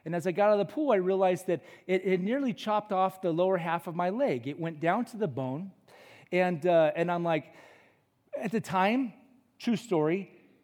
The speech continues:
Tammy and I were in a little tiff as boyfriend and girlfriend. And there's nothing like going to the hospital that's gonna, like, fix it real quick, you know what I mean? And I thought, "Just sew it up,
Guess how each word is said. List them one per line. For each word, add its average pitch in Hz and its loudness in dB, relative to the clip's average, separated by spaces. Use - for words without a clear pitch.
Tammy 190 -2
and 170 -2
I 175 2
were 170 0
in 170 -2
a 160 0
little 165 2
tiff - -4
as 147 -2
boyfriend 156 -2
and 143 -4
girlfriend. 131 -2
And 202 6
there's 220 2
nothing 330 4
like 240 4
going 233 4
to - -10
the 170 8
hospital 165 0
that's 175 0
gonna, 190 2
like, 170 2
fix - -4
it 220 0
real 180 4
quick, - -2
you 170 -2
know 180 0
what 175 0
I - -2
mean? 175 -4
And 202 4
I 226 6
thought, - 4
"Just - -2
sew 226 6
it 233 6
up, 202 4